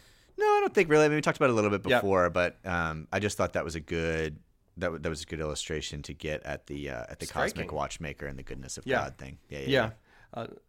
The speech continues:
Speaker 2: I appreciated the Heidelberg Catechism. What, what is it? "Not by blind chance, but by God's fatherly hand," or
Speaker 1: Yeah,
Speaker 2: something like that.
Speaker 1: yeah.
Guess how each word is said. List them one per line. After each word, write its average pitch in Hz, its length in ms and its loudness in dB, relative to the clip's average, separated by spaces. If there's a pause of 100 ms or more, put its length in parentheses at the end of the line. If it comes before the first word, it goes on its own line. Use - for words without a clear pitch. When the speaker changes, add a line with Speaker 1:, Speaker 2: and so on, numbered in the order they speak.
Speaker 2:
I - 100 -4
appreciated 131 420 -2
the - 60 -6
Heidelberg 120 360 -8
Catechism. 151 680 -8
What, 127 160 -8 (100)
what 123 160 -4
is 101 100 -6
it? 98 80 -12
"Not 110 240 -6
by 107 140 -4
blind 104 340 -6
chance, 104 400 -8
but - 220 -18
by 104 160 -10
God's - 240 -14
fatherly 92 420 -12
hand," 90 340 -12
or 110 60 -14
Speaker 1:
Yeah, 85 280 0
Speaker 2:
something 76 120 -4
like 113 80 -16
that. 95 60 -8
Speaker 1:
yeah. 82 300 2